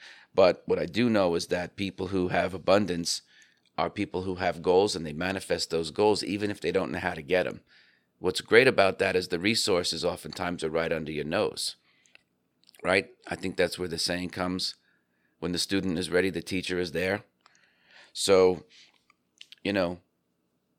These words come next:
I feel like you can get what you want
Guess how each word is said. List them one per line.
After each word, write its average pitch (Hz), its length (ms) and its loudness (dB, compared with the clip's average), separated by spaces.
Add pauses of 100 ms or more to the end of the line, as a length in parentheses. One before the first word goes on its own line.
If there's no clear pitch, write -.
(240)
I - 40 -10
feel 98 280 0
like 90 340 -2 (180)
you 101 140 -4
can 110 200 -6
get 101 180 2
what - 180 -4
you 92 80 -6
want 104 320 -2